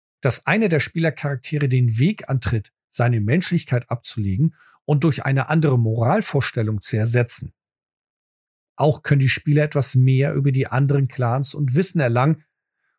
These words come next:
wobei jedoch hier wieder die Herausforderung im Raum steht,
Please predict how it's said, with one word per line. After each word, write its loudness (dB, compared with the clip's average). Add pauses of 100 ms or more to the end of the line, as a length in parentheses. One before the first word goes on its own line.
wobei 2
jedoch 2
hier 0
wieder 2
die 0
Herausforderung 0
im 2
Raum 2
steht, 0